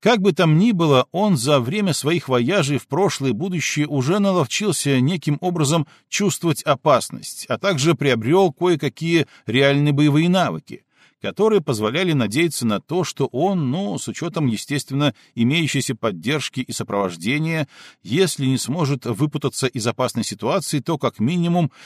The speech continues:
не попадет живым в руки врагов. А вот с семьей это не работало.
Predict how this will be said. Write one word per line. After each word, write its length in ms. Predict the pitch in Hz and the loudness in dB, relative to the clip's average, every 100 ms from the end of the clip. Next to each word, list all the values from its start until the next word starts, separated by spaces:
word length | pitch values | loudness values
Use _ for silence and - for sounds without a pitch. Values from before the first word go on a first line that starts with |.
| - | -6
не 140 | 123 139 | -2 0
попадет 560 | 117 117 110 160 156 | 0 -4 0 -2 0
живым 480 | 117 92 110 120 139 | -4 -2 0 2 2
в 60 | 104 | 2
руки 240 | 127 123 | 0 0
врагов. 600 | 110 113 78 - - - _ _ _ _ - | 0 -2 -4 -14 -20 -20 _ _ _ _ 2
А 140 | 123 | 2
вот 180 | 139 139 | 2 0
с 40 | |
семьей 640 | - 120 107 127 190 214 - _ _ | 0 0 0 2 2 2 -2 _ _
это 280 | - 160 156 | -4 -2 0
не 160 | 117 117 | 0 2
работало. 540 | 107 65 60 - _ | 0 -6 -16 -20 _